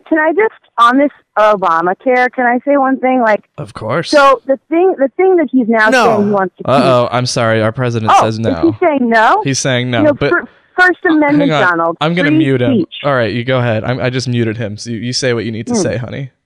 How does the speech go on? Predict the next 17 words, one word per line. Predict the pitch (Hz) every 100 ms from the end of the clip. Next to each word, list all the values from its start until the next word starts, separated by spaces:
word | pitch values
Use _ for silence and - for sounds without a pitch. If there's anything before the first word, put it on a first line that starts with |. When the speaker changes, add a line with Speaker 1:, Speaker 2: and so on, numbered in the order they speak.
| _ _ _ _ _ _ _ - - _ _ _ _ _ - _ -
Speaker 1:
Thank | 254 262
you | 269
for | 302
turning | 277 247 220 214
off | 208
Donald's | - 180 175 208 214
mic. | 151 135 156 254 -
Speaker 2:
You're | 120
welcome. | 104 76 - 90 143
Speaker 1:
Um, | 220 226 226 226 220 _ _ _ _ _ _ 202 -
so | 277
people, | 247 302 262 320 311 302 - - -
he |
wants | 277 302 -
to | 285
keep | - 254 -
now | 214 214 196 196